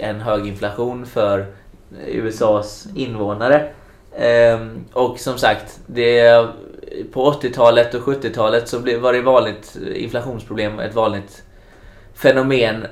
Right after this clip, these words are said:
och att man inte har lärt sig bättre fortfarande är oförståeligt.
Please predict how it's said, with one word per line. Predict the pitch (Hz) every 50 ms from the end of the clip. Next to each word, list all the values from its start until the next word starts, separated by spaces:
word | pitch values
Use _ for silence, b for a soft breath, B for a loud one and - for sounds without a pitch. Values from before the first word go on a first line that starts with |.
| -
och | - 123 120 117 - - 127
att | 110 - - 127
man | 123 123
inte | 127
har | 120 120
lärt | 123 120 117 -
sig | 123 117
bättre | 117 117 117 113 - - 113 110 113 113 113 110 110 113 113
fortfarande | 113 - 131 127 131 - - 107 104 104 107 113 113
är | 110 110 107 107 104 - -
oförståeligt. | - - 101 - 101 - - - 107 107 101 - - -